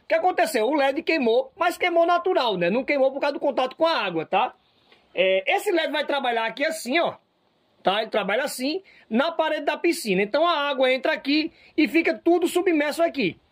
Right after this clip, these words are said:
Beleza? Olha que interessante. Fiz pra um amigo meu aí, Adilano, é o nosso amigo H P aí, tá? Fiz esse aqui pra ele.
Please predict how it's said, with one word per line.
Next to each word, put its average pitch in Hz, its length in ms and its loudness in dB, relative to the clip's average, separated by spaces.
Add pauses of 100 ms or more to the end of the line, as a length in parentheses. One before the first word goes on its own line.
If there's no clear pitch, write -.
(360)
Beleza? 277 560 0 (160)
Olha 349 200 2
que 370 80 -4
interessante. 339 680 -2
Fiz 339 160 0
pra 359 140 0
um 339 80 2
amigo 294 240 -2
meu 247 180 2
aí, 240 300 -2 (240)
Adilano, 269 640 0 (220)
é 208 200 2
o 214 60 0
nosso 247 260 0
amigo 233 280 2
H 240 240 0
P 226 180 -2
aí, 214 160 -2
tá? 233 300 -2 (260)
Fiz 247 180 0
esse 226 220 0
aqui 208 160 -4
pra 269 240 0
ele. 277 260 0